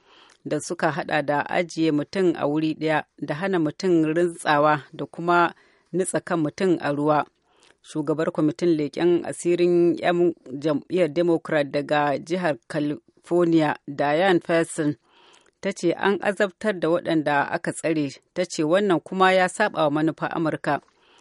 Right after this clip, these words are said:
Shugaban Amurka Barack Obama ya shaida wa tashar talabijin ta harshen Sifaniyawa cewa Amurka ta aikata ayyukan da suka yi tsanani,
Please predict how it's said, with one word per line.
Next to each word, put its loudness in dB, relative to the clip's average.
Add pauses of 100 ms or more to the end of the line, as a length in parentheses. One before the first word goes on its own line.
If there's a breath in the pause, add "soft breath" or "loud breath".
(420 soft breath)
Shugaban -2
Amurka 0
Barack 0
Obama 2
ya 2
shaida 0
wa 2
tashar -6
talabijin -4
ta -6
harshen -2
Sifaniyawa 2
cewa -2
Amurka 2
ta -2
aikata -4
ayyukan -2
da -4
suka -6
yi -2
tsanani, 0